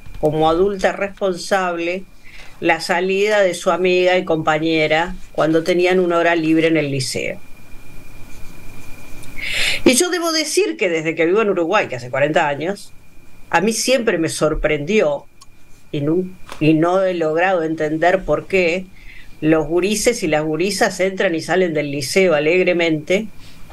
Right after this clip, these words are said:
aun cuando tienen doce, trece años. <laughs> Ya ni siquiera estoy hablando de tener dieciséis o diecisiete, ¿no?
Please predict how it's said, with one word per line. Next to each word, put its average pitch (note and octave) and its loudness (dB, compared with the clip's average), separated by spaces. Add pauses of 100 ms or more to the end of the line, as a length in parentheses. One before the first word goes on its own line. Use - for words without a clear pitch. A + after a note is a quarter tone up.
(580)
aun D3 2
cuando F#3 -2
tienen C#3+ -6
doce, F3+ -2
trece B2+ -2
años. G3 0
<laughs> - -6
Ya F3 4
ni C#3+ -4
siquiera E3 0
estoy E3+ 0
hablando D#3 2
de D#3 0
tener D3 2
dieciséis C#3 0
o C3+ 2
diecisiete, - 0
¿no? G3+ -6